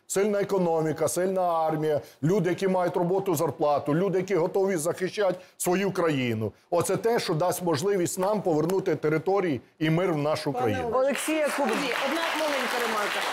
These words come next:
Speaker 2: В цій студії Аваков і Тимошенко сказали, що хочуть переходити до контрактної армії. Ваша позиція, ви підтримуєте?
Speaker 1: Звичайно, підтримую, але на контрактну армію треба гроші. Слухайте, що це за зарплата військового, який на фронті получає зарплату менше,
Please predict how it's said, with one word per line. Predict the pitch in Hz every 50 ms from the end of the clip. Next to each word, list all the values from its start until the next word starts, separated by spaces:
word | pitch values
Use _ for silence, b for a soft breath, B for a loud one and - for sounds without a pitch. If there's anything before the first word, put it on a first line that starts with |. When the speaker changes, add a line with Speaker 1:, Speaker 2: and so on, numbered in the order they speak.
| - - - - - -
Speaker 2:
В |
цій | - - 370 - -
студії | - 359 381 392 302 262 302 277 262 - 240
Аваков | 254 262 294 294 277 294 247 -
і | 277
Тимошенко | 277 285 277 277 269 - 370 359 349 - 302 285
сказали, | - - 262 226 214 247 269 285 285 285
що | 269 - 262
хочуть | 254 240 277 277 - 269 233 - - - - 185
переходити | - 233 226 - - 269 254 247 240 - 247
до | 220 233 220
контрактної | 233 226 - 226 226 226 220 - - 220 208 -
армії. | - 185 165 175 190 190 185 B B B B
Ваша | - 240 226 208 - 202
позиція, | - - 185 180 180 185 175 - 196 180
ви | 208 226
підтримуєте? | 220 226 214 - 269 311 294 269 202 180 175 - - 107 -
Speaker 1:
Звичайно, | 113 107 170 190 185 240 247 240 240 226 185
підтримую, | - 196 180 214 240 262 247 214 175 147
але | 147 151 170 196
на | 190 190 175
контрактну | - 190 185 180 214 214 - - - 208
армію | 208 208 208 208 202 185
треба | 175 196 190 175 185 156
гроші. | 139 156 147 123 101 - - - 87 - _ _ b b b b
Слухайте, | b - 233 196 165 180 - 175
що | 160 - 285 339
це | - 240 226
за | 160 180 175
зарплата | 143 165 165 147 - 180 180 175 - - 160
військового, | 147 160 170 - - - 220 208 196 160 139 120 - B B B B
який | 156 170 - 196
на | 190 190
фронті | 180 - 196 208 202 165 - 160
получає | 135 170 160 175 160 - 185 175
зарплату | 156 - 170 147 - 185 170 165 - 180
менше, | 170 190 202 185 - - 156 131